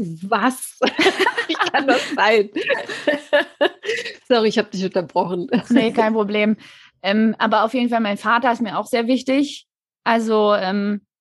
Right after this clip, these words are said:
Speaker 2: er ist auch so derjenige, wo ich merke, wenn er Probleme hat, dann erzählt er das auch oft mir. Ähm, und ich erzähle ihm auch oft was. Aber das kommt immer ganz drauf an. Also man hat ja immer einen Menschen, dem man das erzählt lieber. Und es gibt einen
Speaker 1: Mhm.
Speaker 2: Menschen, dem man lieber das erzählt. Und so ist das bei meinen Eltern. Also es gibt definitiv Punkte, wo ich sagen würde,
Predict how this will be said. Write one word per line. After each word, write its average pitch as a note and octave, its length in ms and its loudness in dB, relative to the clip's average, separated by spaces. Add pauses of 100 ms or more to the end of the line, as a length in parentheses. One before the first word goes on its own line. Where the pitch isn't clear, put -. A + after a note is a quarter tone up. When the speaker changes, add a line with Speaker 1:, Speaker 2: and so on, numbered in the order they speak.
(100)
Speaker 2:
er A3+ 100 2
ist A#3 80 -2
auch G#3+ 120 -2
so A#3+ 100 -2
derjenige, G#3+ 580 2
wo G#3 80 0
ich - 120 -4
merke, A3 500 0
wenn G#3+ 140 -2
er G3+ 100 0
Probleme A#3 480 0
hat, A3 180 -2
dann G3+ 320 -4 (280)
erzählt - 300 -2
er G3 100 0
das F#3 160 -4
auch - 140 -8
oft F#3 240 -4
mir. C4+ 380 4 (880)
Ähm, G#3 300 2
und G3+ 140 -2
ich A3+ 100 -4
erzähle A3+ 400 0
ihm G3+ 100 0
auch F#3+ 200 -2
oft - 260 -4
was. C4+ 200 0
Aber G#3 160 0
das A3+ 160 -2
kommt C#4 220 0
immer B3 160 2
ganz A#3 200 0
drauf - 220 -10
an. B3 160 2
Also G#3 180 2
man A3+ 220 0
hat B3 160 -4
ja G#3 240 0 (380)
immer B3 300 2
einen A3 280 2
Menschen, C4+ 460 2
dem A#3 120 0
man G3 140 -2
das G#3 200 -2
erzählt D4 500 -4
lieber. D4+ 440 0
Und B3 140 2
es - 120 -8
gibt C4 200 -6
einen G#3+ 200 0
Speaker 1:
Mhm. A3+ 80 2
Speaker 2:
Menschen, B3 300 4
dem A3 120 0
man G#3 160 0
lieber G3+ 220 -2
das F#3+ 220 -2
erzählt. F3 360 -6
Und F3+ 100 0
so A#3 140 0
ist A#3 80 -4
das F#3+ 120 -4
bei F#3+ 140 0
meinen F#3+ 200 0
Eltern. E3 400 -2
Also G3 200 -2
es G#3 100 -6
gibt - 200 -4
definitiv A3+ 540 -2
Punkte, B3+ 400 2
wo A3 120 -2
ich G#3+ 80 -4
sagen A3+ 260 0
würde, G#3+ 240 2